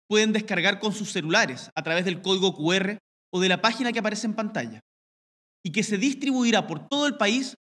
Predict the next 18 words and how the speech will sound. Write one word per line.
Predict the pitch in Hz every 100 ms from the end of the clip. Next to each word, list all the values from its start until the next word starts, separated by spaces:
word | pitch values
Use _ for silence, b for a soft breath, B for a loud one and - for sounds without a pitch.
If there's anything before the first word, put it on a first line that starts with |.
| _
para | 185 190
su | 185
estudio | 160 - 240 240 240
y | 208
debate. | 156 113 - _ _ _ _ _ _ _ _ _ _ _
Desde | 156 151
ahora | 170 190 208 220 - _ _ _ _
se | 202
abren | 214 214 196
dos | 240 240
meses | 226 247 247 254 - _ _ _
de | 202
una | 220 208
amplia | 240 262 269
y | 269
ojalá | 226 208 226
fructífera | 240 233 - - 262 269 269
conversación | 254 220 220 - 165 226 220 226 240